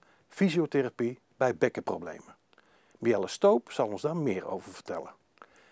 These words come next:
Reden voor Omroep Drimmelen om nog eens een uitzending uit tweeduizend twintig te herhalen en deel twee van de Bernarduskerk.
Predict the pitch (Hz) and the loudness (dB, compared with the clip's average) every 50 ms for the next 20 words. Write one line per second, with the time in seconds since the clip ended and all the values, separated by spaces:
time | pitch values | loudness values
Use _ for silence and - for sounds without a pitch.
0 | _ _ _ - - - 127 160 196 208 208 185 196 202 180 170 147 127 107 104 | _ _ _ -6 2 6 6 6 6 6 4 2 2 2 2 2 0 0 0 2
1 | - 139 151 156 151 151 156 165 - - 123 120 113 95 85 87 92 - - 123 | 4 4 4 4 4 2 2 0 -2 -6 -4 -4 -4 -4 -6 -8 -8 -4 -2 0
2 | 147 160 - - 139 127 127 - 101 - - - 92 90 - - - - - 104 | 0 -2 -2 -4 -4 -4 -4 -6 -8 -8 -8 -8 -6 -6 -6 -10 -10 -10 -14 -8
3 | - - 196 202 196 - 185 - - 156 139 113 117 123 123 117 110 120 131 - | -2 0 0 0 0 -2 -6 -4 -4 -4 -4 -2 -4 -2 -2 -2 -2 -4 -6 -10
4 | - _ _ _ - 110 92 95 98 95 85 - - 147 175 214 233 247 233 _ | -14 _ _ _ -6 -4 -4 -4 -4 -6 -4 0 4 6 8 8 6 4 -2 _
5 | _ _ - - - 110 107 120 127 143 127 120 113 - - - - - - 92 | _ _ -10 -4 -2 -2 0 0 0 -2 -2 -2 -4 -6 -8 -10 -10 -8 -8 -8
6 | 82 78 - - - | -8 -10 -16 -20 -20